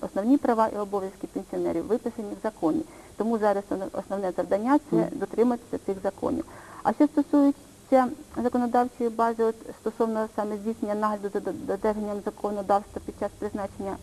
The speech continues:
Speaker 1: перерахунку виплати пенсії, то, е, хотілося б дійсно відмітити, що,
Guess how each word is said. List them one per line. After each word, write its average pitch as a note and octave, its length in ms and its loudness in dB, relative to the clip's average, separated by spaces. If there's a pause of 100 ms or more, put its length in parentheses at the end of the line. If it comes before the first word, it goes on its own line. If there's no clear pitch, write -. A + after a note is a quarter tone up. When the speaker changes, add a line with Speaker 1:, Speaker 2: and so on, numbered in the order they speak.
Speaker 1:
перерахунку G3+ 540 0
виплати C#4+ 340 2
пенсії, E3+ 480 0 (600)
то, C#4 320 8
е, - 20 0 (240)
хотілося A3+ 540 4
б G#3 40 0 (100)
дійсно G#3+ 240 -2
відмітити, A3+ 600 4
що, G#3 200 6